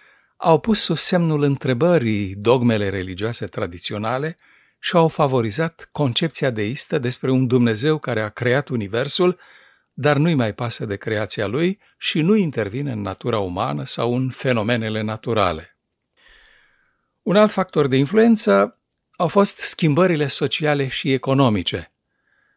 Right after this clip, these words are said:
care au constituit un mediu propice apariției deismului, în sensul că industrializarea și urbanizarea au schimbat structura socială și economică a Americii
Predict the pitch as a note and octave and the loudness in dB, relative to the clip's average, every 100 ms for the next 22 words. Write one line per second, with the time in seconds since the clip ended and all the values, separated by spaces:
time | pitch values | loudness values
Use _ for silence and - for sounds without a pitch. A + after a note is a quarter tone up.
0 | _ - E3+ D#3 D#3 - D#3+ C#3+ - C#3+ | _ -4 0 2 0 0 0 0 -4 -4
1 | F#3+ G#3 - D#3 D3+ F3 D3+ D3+ - D3 | -2 -4 -2 -2 0 -2 -2 -4 -2 -2
2 | C#3+ A3 G#3+ C#3 G2+ G2 - G#2 B2+ - | 0 -2 0 -2 -2 -4 -6 -6 -6 -6
3 | B2 A#2 G#2 A2 D3 - F#3 F3+ F#3 - | -6 -6 -4 -4 -4 -4 -2 -2 -4 -12
4 | - - C#3 - G3 F#3 D#3 D#3 C3+ - | -20 -8 -4 -2 -2 -2 -2 -2 -2 -6
5 | _ _ _ _ - D#3 C3+ C#3+ - A#2+ | _ _ _ _ 0 2 2 0 -2 -2
6 | G#2+ G2+ C#3 F3+ C3+ A2 - A#2 G#2+ G2 | -2 -2 -2 0 0 -2 -4 -4 -4 -4
7 | F2 F#2 B2+ D3+ D#3 D#3 _ _ _ _ | -6 -6 -4 -2 -4 -8 _ _ _ _
8 | _ - D#3+ D#3 - - C#3 E3+ - - | _ 0 2 4 2 2 0 -2 -4 -12
9 | - - - - - C3 F#3+ E3 C3 - | -16 -14 -10 -4 -4 -2 -2 -2 -4 -6
10 | - C3+ C3 A#2+ - A#2+ - A#2+ D3 B2 | -4 -2 -2 -2 -4 -6 -2 0 2 2
11 | G2+ - F#2 F2 G2 A#2 C#3+ G#3+ G#3+ | -2 -6 -6 -4 -4 -4 -4 -2 -4